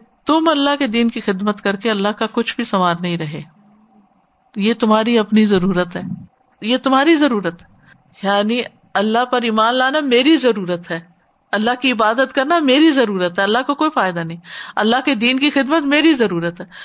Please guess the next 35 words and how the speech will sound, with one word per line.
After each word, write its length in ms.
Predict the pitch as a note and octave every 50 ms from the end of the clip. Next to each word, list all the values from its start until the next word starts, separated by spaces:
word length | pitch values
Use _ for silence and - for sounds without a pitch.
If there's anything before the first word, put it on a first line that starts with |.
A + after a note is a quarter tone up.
| - - -
اللہ 180 | - A3+ A#3 B3+ C#4
کے 100 | C#4 D4
دین 240 | A#3+ B3+ B3+ C4+ C#4
کی 120 | C4 D4+ C4+
دعوت 400 | A#3+ A#3+ B3 C4 C#4+ D#4+ D#4 C#4+
میری 300 | C#4 D4+ E4 D#4 F4 D#4+
ضرورت 520 | C4 B3 G#3 F#3+ F#3 F3 E3+ F3 - -
ہے۔ 60 | - - _ _ _ _ _ _ _ _ _ _ _ _ _
کوئی 260 | - C4 C#4+ D#4 C4+
اللہ 200 | A#3 A#3 A#3 B3 C#4 D4
کے 80 | - C#4
راستے 340 | C4 B3+ B3+ B3+ - D4+ D4
میں 120 | C#4+ C#4+
محنت 400 | B3+ B3+ C4 C#4+ D4 E4+ F4+ F4
میری 340 | C4 B3+ C#4 D4 D#4+ F4+ F4
ضرورت 500 | D4 D4+ B3+ A3 G3 F3 E3+ E3 E3 -
ہے، 80 | E3 E3+ - - - - - -
اس 160 | B3 B3+ - F4
میں 80 | E4+
میرا 320 | D4+ C#4+ D#4 E4+ E4+ F4+ E4+
فائدہ 380 | F4 C#4 A#3+ G#3+ G3 F3 F#3+
ہے۔ 260 | F3+ E3 E3 D3+ E3 - _ _ _ _ _ _ _ _ _ _ _ _ _ _ -
بظاہر 420 | G3 A3 A3 A3+ A#3 A#3+ C#4+ D#4 D#4
ہم 140 | D4+ C#4+ C4+
سمجھتے 400 | - C#4 C4 D4 D4 C#4+ E4+ E4
کسی 300 | E4 - - - F4 F4
کے 100 | - C#4
اوپر 200 | C4 - B3+ A#3+
احسان 380 | A3+ G#3 - A3 G3+ G3 F#3+
کر 180 | G3 G3 F3 E3
رہے 120 | E3+ E3+
ہیں، 80 | D#3+ D#3+ - - - - - _ -
حالانکہ 320 | - G#3 G#3+ A#3 A#3 - B3
اس 240 | G#3+ G#3+ G#3 - A#3
میں 200 | A#3+ C#4 E4